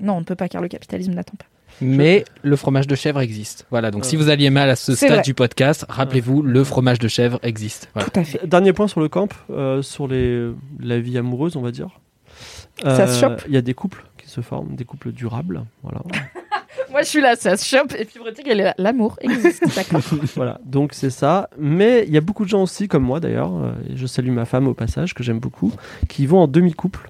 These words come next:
Speaker 3: Alors, ça veut pas dire que, euh,
Speaker 1: Ce qui se passe au camp reste au camp.
Speaker 3: Non, alors ça, c'est ce qu'on
Speaker 1: <laughs>
Speaker 3: dit, mais ça veut pas dire que, voilà. Mais c'est vrai que,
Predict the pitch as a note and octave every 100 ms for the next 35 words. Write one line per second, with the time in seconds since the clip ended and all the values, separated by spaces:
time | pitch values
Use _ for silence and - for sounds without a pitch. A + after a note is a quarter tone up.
0 | - B2+ A#2+ - B2+ B2 C#3+ C#3 D3+ D3+
1 | - C3+ B2+ B2 A2+ G#2+ - A3+ A#3+ B3
2 | A#3 B3 B3 B3 B3 B3+ A#3 F3+ F#3 F#3+
3 | E3 C#3 F3+ D#4 D3 C#4+ F3 E3 F#3 G3+
4 | D3 B2+ B2+ C#3 C#3 D#3+ D#3 C#3+ B2+ A#2+
5 | B2+ A#2+ G2+ - B2 C#3 C#3+ A2+ - -
6 | - - _ _ - - D#3 C#3+ G3 A#3+
7 | - G3 F#3 G#3+